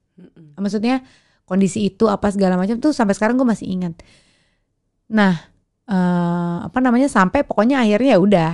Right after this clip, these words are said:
Speaker 2: And then ya udah, mungkin sampai di situ aja. Sampai ketika gue akhirnya bisa melihat siapa jodoh gue, that's it. Gitu kan. Nah, tapi gue diingatkan lagi ketika itu. Misalnya lo bertemu dengan sesuatu, "Ih, ini kan yang ada di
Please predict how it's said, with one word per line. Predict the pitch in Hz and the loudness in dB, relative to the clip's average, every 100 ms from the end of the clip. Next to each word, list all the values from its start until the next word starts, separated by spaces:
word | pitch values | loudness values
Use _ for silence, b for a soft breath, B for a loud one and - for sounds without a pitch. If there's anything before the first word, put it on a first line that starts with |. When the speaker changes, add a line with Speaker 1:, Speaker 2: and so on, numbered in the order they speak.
| 165 - | -8 -2
Speaker 2:
And | 185 | 2
then | 226 226 | 2 2
ya | 165 | 2
udah, | 180 220 | 2 2
mungkin | 196 196 285 | 2 0 0
sampai | 220 180 | 0 -4
di | 165 | -4
situ | 165 - | -6 -4
aja. | 175 185 190 170 | -4 -2 0 0
Sampai | 170 165 | -2 -4
ketika | 196 180 180 185 | -4 -6 -4 -2
gue | 180 | -2
akhirnya | 180 175 190 | 0 0 0
bisa | 170 170 | -2 -2
melihat | 160 160 156 | 0 0 0
siapa | 165 151 | -2 -2
jodoh | 151 156 156 | -2 0 0
gue, | 160 160 185 233 240 | 0 0 2 2 0
that's | 151 - - | -2 -4 -2
it. | 214 - _ _ _ _ | -2 -2 _ _ _ _
Gitu | 175 170 | -4 -2
kan. | 165 156 165 185 _ _ _ _ _ _ _ _ - | 0 0 -2 -4 _ _ _ _ _ _ _ _ -8
Nah, | 190 165 - _ _ | -4 -4 -6 _ _
tapi | 220 302 | -6 -2
gue | 320 | 2
diingatkan | 302 277 226 208 220 | 2 2 2 0 0
lagi | 208 220 285 | 0 0 0
ketika | 262 269 | 0 0
itu. | - 311 - 247 233 233 | 0 -2 2 4 4 0
Misalnya | 208 196 220 254 | -2 -2 0 2
lo | 285 | 2
bertemu | 233 220 208 208 254 | 2 0 -2 0 0
dengan | 220 208 226 | 0 0 -4
sesuatu, | 202 202 254 240 - _ _ _ _ _ _ _ _ _ _ | -6 -6 -4 -6 -8 _ _ _ _ _ _ _ _ _ _
"Ih, | - _ _ _ _ _ | -20 _ _ _ _ _
ini | 233 254 | -4 -2
kan | 277 330 | -2 -2
yang | 302 | 0
ada | 233 208 | 2 2
di | 202 | 2